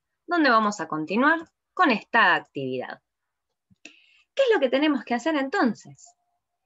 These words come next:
Ya leímos la consigna y podemos deducir entonces que hay que mirar las imágenes, escribir sobre Paula y Satoru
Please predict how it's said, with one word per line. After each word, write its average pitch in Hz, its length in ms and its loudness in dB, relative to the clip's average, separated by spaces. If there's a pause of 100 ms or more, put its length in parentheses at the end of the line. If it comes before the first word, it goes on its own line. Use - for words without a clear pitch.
(400)
Ya 320 180 0
leímos 277 320 2
la 247 120 0
consigna 285 680 -4 (100)
y 226 120 -8
podemos 226 420 -2
deducir 247 600 -4
entonces 240 720 -6
que 233 100 -6
hay 180 120 -2
que - 280 -10
mirar 196 520 0
las 277 180 0
imágenes, 208 720 -4 (480)
escribir 226 720 0
sobre 160 380 -2
Paula 151 320 -2
y 196 40 -6
Satoru 196 560 -2